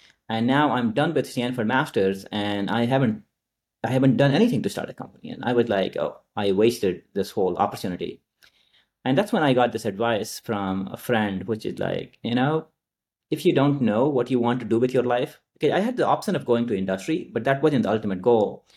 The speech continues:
It, so the advice that I got is just go do a P H D, because that gives you a fail-safe environment to really, uh, experiment with your life. So I applied to a bunch of places for P H D,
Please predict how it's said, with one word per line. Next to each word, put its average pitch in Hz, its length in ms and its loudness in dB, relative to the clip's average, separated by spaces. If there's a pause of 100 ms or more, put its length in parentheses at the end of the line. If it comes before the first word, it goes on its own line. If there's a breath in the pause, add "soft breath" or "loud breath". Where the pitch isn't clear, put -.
(680 soft breath)
It, - 180 -12
so 131 240 2
the 127 140 4
advice 165 260 4
that 135 80 0
I 113 120 2
got 110 200 0
is 104 120 -2
just 147 180 -6
go 175 160 4
do 135 160 2
a - 20 6
P 123 160 -4
H 113 140 -2
D, - 280 -4
because 117 200 -4
that 113 180 0
gives 160 180 -2
you 120 140 2
a 104 60 0
fail-safe 143 560 0
environment 110 760 -2
to 101 220 -2
really, 107 560 2
uh, 95 360 -6
experiment 156 540 0
with 101 140 -2
your 101 80 0
life. 113 420 -6 (1500 soft breath)
So - 120 -4
I 151 60 6
applied 202 400 2
to 156 200 0 (380)
a - 60 -6
bunch 180 360 0
of 180 60 -2
places 135 320 0
for 170 100 -6
P 131 140 2
H 120 120 0
D, 202 280 -2